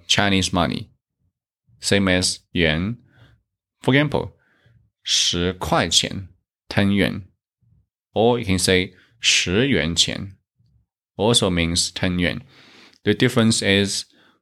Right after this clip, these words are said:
块 is mainly used in spoken Chinese, and yuan is mostly used in written language. Grammar section. Number one, 想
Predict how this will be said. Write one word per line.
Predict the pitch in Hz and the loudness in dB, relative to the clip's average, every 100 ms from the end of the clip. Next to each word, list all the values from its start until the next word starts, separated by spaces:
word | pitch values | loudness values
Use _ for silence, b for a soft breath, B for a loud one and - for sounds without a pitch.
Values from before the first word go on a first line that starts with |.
| - | -10
块 | - 165 110 - - | -2 2 2 -2 -2
is | 90 87 | 0 0
mainly | 92 92 98 | 0 0 2
used | 90 90 92 - | 2 2 2 0
in | 85 85 85 | 0 -2 -2
spoken | 87 - - 110 107 98 | -2 -2 0 0 0 0
Chinese, | - 90 82 78 - - _ _ _ _ - | 0 -2 -4 -6 -8 -8 _ _ _ _ -6
and | 95 | -6
yuan | - 92 82 87 120 143 - _ - | -2 0 2 2 0 -4 -16 _ -4
is | 90 87 | -2 0
mostly | 92 95 - 92 | 0 0 0 -2
used | 85 90 - | 2 2 2
in | 85 82 80 - - | 0 0 -4 -10 -6
written | 98 107 98 | -2 0 0
language. | 90 82 78 78 - - _ _ _ _ _ _ 127 - | 0 0 -2 -2 -2 -4 _ _ _ _ _ _ -20 -4
Grammar | 131 139 110 | 0 2 2
section. | 85 95 - - - - _ _ _ _ _ _ _ _ _ | 0 0 -2 -4 -6 -16 _ _ _ _ _ _ _ _ _
Number | 107 104 107 | -4 0 0
one, | 87 - _ _ _ _ _ _ _ _ _ | -2 -6 _ _ _ _ _ _ _ _ _
想 | - - 85 - - 107 - | 0 0 0 -6 -4 -4 -4